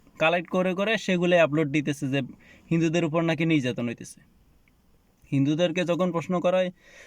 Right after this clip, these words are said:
যে তোমাদের উপর নির্যাতন হইতেছে, তারা বলতেছে না, নির্যাতন হইতেছে না,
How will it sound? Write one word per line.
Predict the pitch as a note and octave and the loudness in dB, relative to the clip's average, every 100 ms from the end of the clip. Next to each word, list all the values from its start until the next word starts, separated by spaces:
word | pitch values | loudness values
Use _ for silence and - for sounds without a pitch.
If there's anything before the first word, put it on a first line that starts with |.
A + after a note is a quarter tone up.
| _ | _
যে | E3 | 0
তোমাদের | F#3+ G#3+ | 2 2
উপর | A3 | 2
নির্যাতন | A3 G#3+ G3 G3 G#3+ | 0 0 0 0 0
হইতেছে, | G3+ G3+ F#3+ | -2 -2 0
তারা | G#3 G#3+ | 2 2
বলতেছে | G#3+ G3+ G#3 | 0 -2 -2
না, | G#3+ A3 | 0 0
নির্যাতন | G#3+ G#3 G3+ G3 G3+ | 0 -2 -2 0 0
হইতেছে | G#3 G3+ F#3 F#3+ | 0 -2 -2 -2
না, | F3+ | -4